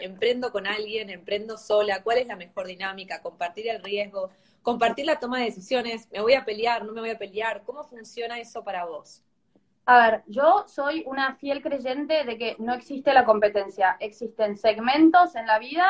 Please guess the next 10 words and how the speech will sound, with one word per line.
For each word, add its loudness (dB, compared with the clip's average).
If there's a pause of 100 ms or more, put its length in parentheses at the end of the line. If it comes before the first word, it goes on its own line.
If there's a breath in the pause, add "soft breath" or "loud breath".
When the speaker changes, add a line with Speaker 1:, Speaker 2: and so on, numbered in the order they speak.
(120)
Speaker 2:
y -14
que -2
hay -4
que -8
fortalecerlos 2
y -14
nos -8
sirve -4
a 0
todos. -6